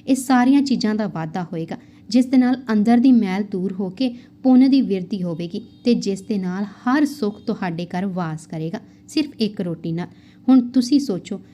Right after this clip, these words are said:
ਵੀ ਆਪਾਂ ਇੱਕ ਰੋਟੀ ਦਾ, ਇਹ ਪੁੰਨ ਦਾ ਕੰਮ ਕਰਨਾ ਹੈ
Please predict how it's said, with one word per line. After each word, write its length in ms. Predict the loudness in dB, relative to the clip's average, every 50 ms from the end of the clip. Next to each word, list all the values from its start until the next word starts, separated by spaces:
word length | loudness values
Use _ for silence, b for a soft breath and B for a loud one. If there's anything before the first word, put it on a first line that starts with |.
| B B
ਵੀ 60 | 0 0
ਆਪਾਂ 240 | 0 0 -2 -2
ਇੱਕ 160 | -2 -2 -2 -4
ਰੋਟੀ 320 | -4 -4 -6 -6 -6 -4
ਦਾ, 180 | -4 -4 -6 -8 -8 -8
ਇਹ 100 | -8 -8
ਪੁੰਨ 400 | -6 -6 -4 -4 -4 -4 -4 -2
ਦਾ 120 | -2 -4
ਕੰਮ 300 | -4 -4 -4 -2 -2 -2
ਕਰਨਾ 300 | -2 -4 -2 0 2 2
ਹੈ 60 | 2